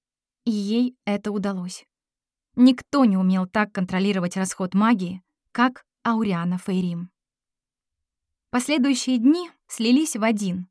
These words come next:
из-за стремительного развития эпидемии. Целители приостановили все текущие исследования. Взрослым оспа Плата была не опасна,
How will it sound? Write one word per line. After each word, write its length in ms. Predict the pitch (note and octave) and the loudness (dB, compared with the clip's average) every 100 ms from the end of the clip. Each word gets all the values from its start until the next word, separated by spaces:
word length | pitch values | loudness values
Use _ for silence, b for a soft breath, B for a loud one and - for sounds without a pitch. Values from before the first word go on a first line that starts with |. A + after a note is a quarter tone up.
| _ | _
из-за 220 | A#3 G3+ | 0 0
стремительного 680 | A3 G#3 G#3 B3 B3 A3+ G#3+ | -2 0 2 2 2 0 -2
развития 440 | G3+ F#3+ F3+ - F#3+ | -4 -4 -4 -4 -6
эпидемии. 640 | F#3+ G#3 F#3 F3+ F#3 F#3+ _ _ _ _ _ _ _ - | -4 -4 -4 -4 -4 -10 _ _ _ _ _ _ _ -6
Целители 480 | B3+ B3 B3+ G3 | 2 2 2 -4
приостановили 640 | F#3+ G3+ G#3 A3 A3 A#3 A3 | -2 -4 -2 0 2 2 2
все 260 | - C4 B3+ | -2 -2 -2
текущие 540 | G3+ G#3+ A3+ - G#3+ | -4 -4 -6 -4 -6
исследования. 680 | - G#3 F#3 F#3 F3+ G3 - _ _ _ _ _ _ _ | -4 -6 -6 -6 -8 -10 -18 _ _ _ _ _ _ _
Взрослым 560 | A3+ C#4+ F4 D4 A3 G3+ | -4 0 0 0 0 0
оспа 320 | B3+ C4 A#3+ | -4 -4 -6
Плата 380 | A#3 C4+ D4 A3 | -4 -2 -2 -4
была 220 | G3+ A#3 | -2 2
не 120 | A#3+ | 4
опасна, 560 | B3 B3+ A#3 G3+ F#3+ | 2 0 -4 -4 -10